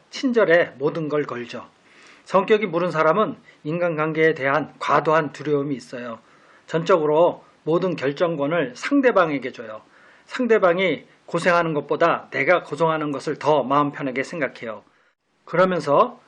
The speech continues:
은근한 기대 심리가 있지요. 무의식적으로 상대를 배려하고 양보하면 그에 상응하는 보답이나 대우가 있을 것이라는 거죠. 일종의 보상 심리죠. 그러나 슬프게도 이런 기대는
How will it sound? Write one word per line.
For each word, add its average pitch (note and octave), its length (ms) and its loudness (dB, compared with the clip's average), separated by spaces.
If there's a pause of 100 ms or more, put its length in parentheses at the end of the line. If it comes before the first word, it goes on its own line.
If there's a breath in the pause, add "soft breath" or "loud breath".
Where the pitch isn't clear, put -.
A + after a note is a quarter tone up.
(140 soft breath)
은근한 F3 520 -2
기대 F3+ 200 2
심리가 D3+ 420 -4
있지요. A#2 420 -12 (640 soft breath)
무의식적으로 F#3+ 800 4
상대를 G3+ 540 -2
배려하고 D#3+ 580 2
양보하면 C#3+ 680 -4 (180 loud breath)
그에 D#3+ 240 2
상응하는 F#3 680 -2
보답이나 D#3+ 560 0
대우가 D#3 520 2 (280 loud breath)
있을 E3 300 -2
것이라는 C#3+ 500 -2
거죠. B2 340 -10 (600 loud breath)
일종의 F#3 440 2
보상 F3+ 340 0
심리죠. C3 480 -8 (540 soft breath)
그러나 F3+ 540 4 (160)
슬프게도 F#3 800 0
이런 E3+ 280 0
기대는 D#3+ 480 -2